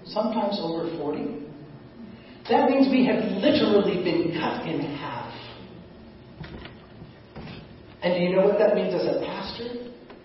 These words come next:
I don't have access to those lives. Because the main reason they're not coming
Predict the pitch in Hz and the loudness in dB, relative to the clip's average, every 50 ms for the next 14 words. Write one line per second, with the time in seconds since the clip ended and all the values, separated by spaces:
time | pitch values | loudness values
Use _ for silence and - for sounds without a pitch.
0 | - - - - - - - - - - - - - 196 - - - 202 190 180 | -20 -20 -20 -20 -20 -18 -18 -18 -18 -18 -18 -8 -4 -4 -2 0 0 0 0 0
1 | - 175 170 - - - - - - - - - - - - 151 147 143 143 139 | 0 2 2 2 2 0 -4 -4 -4 -4 -2 -4 -4 -6 -8 -8 -6 -4 -2 -2
2 | 135 139 135 135 135 135 131 - - - - - - - - - - - - - | -2 -4 -4 -4 -4 -6 -6 -6 -8 -10 -12 -14 -14 -16 -18 -20 -20 -20 -20 -20
3 | - - - - - - - 214 - - - - - - - - 214 208 214 220 | -20 -20 -20 -20 -20 -20 -18 -18 -16 -18 -18 -18 -20 -20 -10 -4 0 4 6 6
4 | 220 226 208 180 180 196 226 254 254 226 220 220 220 214 196 180 185 185 185 180 | 6 6 4 4 4 4 4 6 6 4 4 4 4 2 2 4 4 6 6 6
5 | 185 185 180 180 180 185 190 190 196 196 208 208 - - | 6 4 2 0 -2 -4 -2 -2 -2 -2 -2 -4 -6 -10